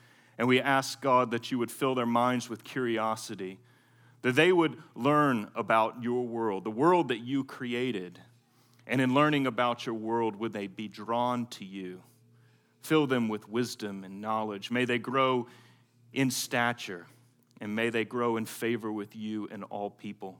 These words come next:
Bless their teachers. Grant them wisdom in directing their students to the fountain of truth, to the source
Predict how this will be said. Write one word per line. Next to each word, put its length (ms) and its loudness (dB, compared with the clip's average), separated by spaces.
Bless 300 0
their 140 -2
teachers. 800 -8
Grant 260 0
them 260 -2
wisdom 520 0
in 120 0
directing 560 -2
their 100 -2
students 600 -6
to 120 -12
the 120 -8
fountain 520 -6
of 120 -16
truth, 560 -8
to 120 -14
the 80 -10
source 560 -6